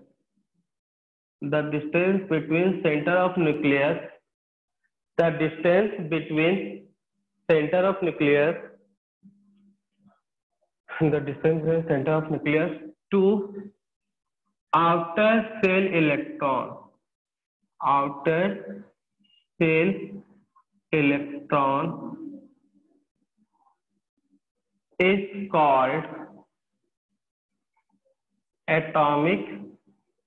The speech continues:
radius, is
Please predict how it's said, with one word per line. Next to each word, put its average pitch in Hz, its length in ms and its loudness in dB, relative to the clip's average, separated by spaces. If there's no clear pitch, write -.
radius, 135 840 -2
is 143 240 -2